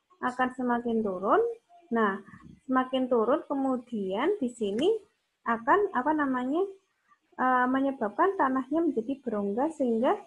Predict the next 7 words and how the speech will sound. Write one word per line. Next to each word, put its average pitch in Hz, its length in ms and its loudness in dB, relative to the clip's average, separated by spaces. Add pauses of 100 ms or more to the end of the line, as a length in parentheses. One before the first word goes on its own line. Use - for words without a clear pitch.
(580)
menyebabkan 262 640 0
di 254 40 -6
sini 285 280 -2
adanya 254 560 -4
kantong-kantong 240 960 -2 (320)
balas. 190 440 -4 (360)
Ini 294 320 0